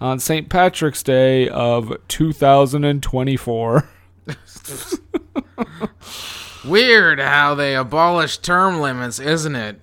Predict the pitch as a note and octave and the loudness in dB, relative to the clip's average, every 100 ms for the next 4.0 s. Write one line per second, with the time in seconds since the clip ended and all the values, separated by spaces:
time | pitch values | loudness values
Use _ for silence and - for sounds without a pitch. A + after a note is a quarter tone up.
0 | - - G3+ - A#2 G3 G3 F3 - C4+ | -12 0 2 4 2 2 0 -2 -6 -14
1 | - - F4 F#4+ F#4 F4 F4 E4+ E4+ E4 | -14 -14 -8 0 2 6 6 6 6 4
2 | D#4+ D#4 D#4 E4 D#4 D4+ E4 D4+ D4+ D#4 | 4 2 0 -2 -2 -2 -4 -4 -2 -2
3 | - D4+ D4+ D4+ D4+ C#4+ C#4 C4 A3 D#3+ | -2 -2 -2 -2 -2 -2 -4 -6 -6 -10